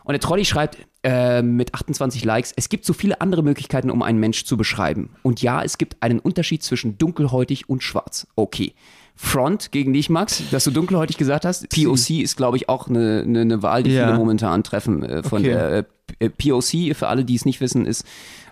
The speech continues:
Speaker 1: abgekürzt, äh, die Abkürzung für People of Color, glaub ich, ne?
Speaker 2: Ja, genau, genau.
Speaker 1: Ja.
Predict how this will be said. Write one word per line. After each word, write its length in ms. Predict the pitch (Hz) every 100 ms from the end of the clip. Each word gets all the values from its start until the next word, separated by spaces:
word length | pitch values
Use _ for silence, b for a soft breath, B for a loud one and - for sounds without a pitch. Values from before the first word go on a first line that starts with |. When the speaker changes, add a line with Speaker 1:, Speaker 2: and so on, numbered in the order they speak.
| B
Speaker 1:
abgekürzt, 640 | 101 - - 127 120 -
äh, 40 | -
die 140 | 110
Abkürzung 400 | - 127 - 113
für 320 | - 110 107
People 360 | - - - -
of 200 | - -
Color, 320 | - 139 120
glaub 220 | - -
ich, 80 | 139
ne? 300 | 117 220 233 -
Speaker 2:
Ja, 220 | 147 135
genau, 360 | 135 113 107 -
genau. 200 | 143 120
Speaker 1:
Ja. 140 | 117